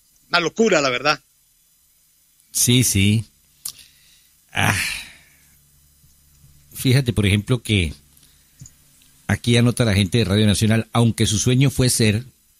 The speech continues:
Speaker 2: un músico colombiano, pocas personas saben que una de las grandes pasiones de Saoko fue el deporte. Antes de hacer parte de reconocidas orquestas musicales, como Fruco y sus Tesos, intentó triunfar como futbolista.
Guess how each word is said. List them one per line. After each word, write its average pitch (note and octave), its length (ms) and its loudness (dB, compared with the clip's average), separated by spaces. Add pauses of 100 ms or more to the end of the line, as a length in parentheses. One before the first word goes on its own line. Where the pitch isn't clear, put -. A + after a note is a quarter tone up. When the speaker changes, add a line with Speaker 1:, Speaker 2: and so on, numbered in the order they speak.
(200)
Speaker 2:
un G2 100 2
músico G#2+ 280 2
colombiano, F2 460 0
pocas A#2 300 -4
personas G2+ 320 -2
saben G#2 280 0 (100)
que F#2 160 0
una B2+ 260 2
de G#2+ 80 0
las D#2+ 160 0
grandes A2 400 -2
pasiones G#2 380 -2
de E2+ 80 -6
Saoko B2 440 -4 (520)
fue G2 240 -4 (100)
el F#2+ 160 0
deporte. - 480 -8 (480)
Antes C3 420 -2
de F#2 80 -6
hacer G#2 240 -2
parte G#2 320 -2
de F#2 80 0
reconocidas D#2 560 -2
orquestas F2+ 360 -4
musicales, A#2 640 -4 (240)
como D2+ 200 -4
Fruco A2 220 -2
y F#2 60 0
sus E2+ 120 -6
Tesos, C3+ 340 -2 (680)
intentó F#2+ 520 0
triunfar G2 400 0
como F2+ 200 0
futbolista. D2+ 720 -6